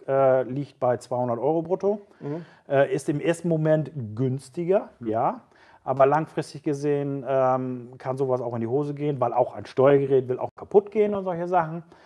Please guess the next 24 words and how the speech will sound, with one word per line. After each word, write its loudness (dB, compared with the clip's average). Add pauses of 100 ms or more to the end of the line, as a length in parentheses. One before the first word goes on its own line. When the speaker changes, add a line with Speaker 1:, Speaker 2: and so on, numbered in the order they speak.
(200)
Speaker 1:
Und -4
da 2
ist -10
Dynojet -2
eigentlich -10
sehr -4
kulant, -4
aber 2
allerdings -2
nur, -4
wenn -6
die -8
Geräte -8 (340)
ver-, -10 (220)
verwendet -10
worden -14
sind. -12
Dann -12
wird -8
das -12
Gerät -8
wird -10
dann -12
freigeschaltet. -2